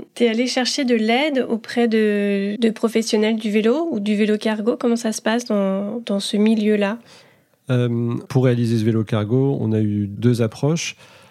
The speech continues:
Speaker 2: La première approche, c'était d'aller contacter des professionnels directement. Alors, quand je parle de professionnels, ce sont des sous-traitants. Donc, ça va être des personnes qui vont nous aider à, à, à cintrer, donc c'est tordre les tubes,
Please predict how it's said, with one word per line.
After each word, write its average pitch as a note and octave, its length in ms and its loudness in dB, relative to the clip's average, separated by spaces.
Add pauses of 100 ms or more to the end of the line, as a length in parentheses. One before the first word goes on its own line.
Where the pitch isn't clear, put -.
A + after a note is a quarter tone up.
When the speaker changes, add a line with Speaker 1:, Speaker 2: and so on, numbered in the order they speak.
(160)
Speaker 2:
La A#2 80 0
première B2+ 360 0
approche, C#3+ 420 -2
c'était B2+ 340 -2
d'aller A2+ 720 0
contacter B2+ 520 -2
des A#2+ 100 2
professionnels A#2 640 -2
directement. A#2 680 -2
Alors, A2 160 0
quand A#2 160 -4
je - 80 -12
parle C3 160 0
de A#2 80 0
professionnels, B2+ 720 -2
ce - 120 -8
sont A#2 200 -4
des G#2+ 400 0
sous-traitants. C3 680 -2 (480)
Donc, A2 160 -4
ça G#2+ 140 -2
va G#2+ 60 2
être G#2 80 -2
des G#2+ 120 0
personnes A#2+ 400 -2
qui - 160 -10
vont A#2 80 0
nous A2 240 2
aider A#2 340 2
à, G2+ 280 -2 (580)
à, G#2 640 -2
à G#2+ 80 0
cintrer, B2 440 2
donc A2+ 140 -2
c'est - 220 -10
tordre A#2 300 0
les G2+ 100 -2
tubes, C#3+ 380 -2